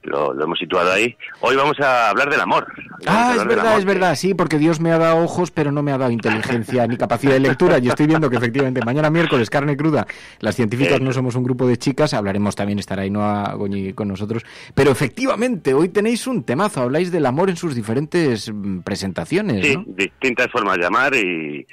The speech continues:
Speaker 1: y, digamos, como rupturas de los modelos más clásicos del amor. Eh, estamos a punto del Día Comercial del Amor, que es el San Valentín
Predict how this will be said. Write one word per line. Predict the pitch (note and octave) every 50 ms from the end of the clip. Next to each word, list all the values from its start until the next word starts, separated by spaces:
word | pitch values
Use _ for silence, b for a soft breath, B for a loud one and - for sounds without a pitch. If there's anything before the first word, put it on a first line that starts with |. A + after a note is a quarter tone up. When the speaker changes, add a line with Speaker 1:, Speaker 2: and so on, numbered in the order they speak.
| B B B B B B B -
Speaker 1:
y, | - D#2 C#2 C#2 C#2 C#2 C2+ C2+ B1+ C2+ C2+ C2 C2 B1 B1 C#2 A1+ C2
digamos, | C2 D#2+ D#2 D#2 D#2 D#2+ F2+ F#2+
como | - - F2+ E2+ D#2 D2+ D#2
rupturas | C#2+ C#2 D#2+ D#2 - _ - F#2+ F2+ F#2 F2+
de | F2+ F2 F2
los | E2+ F2 E2 -
modelos | - D#2+ D#2+ E2 E2+ F2 E2 -
más | F2+ E2+ -
clásicos | - - F2 - E2+ D#2+ - D#2+ E2 - - B B B B B B B B B B B B - _
del | - - F2 E2+
amor. | F2+ B2 F#3 G3 - - - - -
Eh, | F#2+ F2 E2 D#2+ D#2 D#2 D2
estamos | - - E2 D#2 D#2 - D2+
a |
punto | D2 F2+ F2+ F2 - F#2
del | E2+ E2 E2+ E2 E2 E2+ F2 D#2 D2+ D#2 D2+ - - B B B B B B B _
Día | - D#2 D2 F2+ F2 F2+
Comercial | - G#2 G2 F#2+ E2+ - - G#2 G2 F#2 F2+
del | F2 F2
Amor, | F2 F2 G2+ G2+ F#2+
que | E2
es | F2+ -
el | F2+ E2+ F2 E2 -
San | F#2+ F2+ F2+
Valentín | F2+ F2+ F2+ F2+ E2+ - A2+ A#2 A2 - G#2